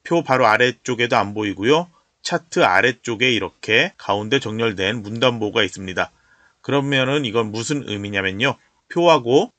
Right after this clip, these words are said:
문단부호 사이에 이 차트가 들어있다는 겁니다. 그래서 표와 아래쪽에 빈 줄이 있는 게 아니고 떨어져 있지만 빈 줄이 없는 상태라는 거예요. 그래서 이 상태로 되어 있으면 안 되거든요. 그리고 교재에서 팔 번의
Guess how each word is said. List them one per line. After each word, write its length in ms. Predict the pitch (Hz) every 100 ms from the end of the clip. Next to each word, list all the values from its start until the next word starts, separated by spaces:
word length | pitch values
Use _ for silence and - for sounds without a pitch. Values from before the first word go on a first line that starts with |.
| -
문단부호 640 | 117 135 151 143 127 123
사이에 640 | 117 170 156 135 143 165 -
이 180 | 87
차트가 520 | - 165 - - 151 131
들어있다는 500 | 110 101 90 98 110
겁니다. 440 | 98 87 85 80 - _ _ _
그래서 600 | - 127 123 139 151 156
표와 400 | - 175 175 165 101
아래쪽에 760 | 117 120 - 104 123 147 151 -
빈 280 | 120 127
줄이 280 | 113 123 139
있는 320 | - 98 98
게 100 | 110
아니고 480 | 107 87 85 135 196 -
떨어져 340 | 147 170 170
있지만 580 | 139 101 - 101 139 175 -
빈 220 | 98 98
줄이 180 | 92 104
없는 340 | 90 104 147
상태라는 540 | 143 120 110 95 90 87
거예요. 320 | 85 82 - _ _ _ _ _
그래서 280 | - 107 117
이 140 | 107
상태로 640 | 110 135 127 117 120 139 143
되어 160 | 98
있으면 320 | 95 - 104 117
안 240 | - 101
되거든요. 600 | 95 90 90 101 120 98 _ _ _
그리고 300 | - 139 147
교재에서 560 | 131 143 151 156 139 120
팔 220 | - 170
번의 460 | 165 165 135 143 160